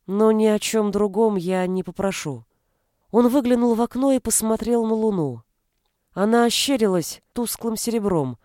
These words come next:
безликая и далёкая,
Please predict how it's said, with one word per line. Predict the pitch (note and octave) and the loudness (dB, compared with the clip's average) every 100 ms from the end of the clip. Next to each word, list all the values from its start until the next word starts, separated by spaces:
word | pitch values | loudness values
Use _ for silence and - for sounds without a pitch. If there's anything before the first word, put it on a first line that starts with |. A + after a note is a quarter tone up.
| _ _ _ _ _ _ | _ _ _ _ _ _
безликая | E3+ G3 E3+ G3+ B3 - G3+ F3+ | -4 -2 0 0 -2 -2 -4 -2
и | F3+ | -2
далёкая, | G3 G3+ E3+ C#3 - C3 B2 | 0 2 2 0 -6 -10 -10